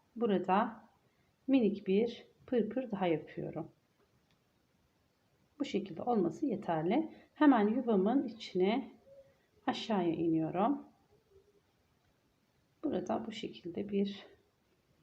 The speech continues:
dal oluşturduk. Hemen birinci zürafama aşağıya iniyorum. Bu tarafta da yine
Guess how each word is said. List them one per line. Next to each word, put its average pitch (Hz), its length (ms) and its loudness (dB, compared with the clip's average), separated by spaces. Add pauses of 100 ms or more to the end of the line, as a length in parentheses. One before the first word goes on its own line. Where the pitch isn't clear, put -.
dal 196 120 0
oluşturduk. 160 840 -6 (960)
Hemen 277 380 6
birinci 202 380 4
zürafama 196 920 2 (460)
aşağıya 202 420 0
iniyorum. 175 640 0 (720)
Bu 320 120 6
tarafta 185 540 4
da 220 60 4
yine 247 540 2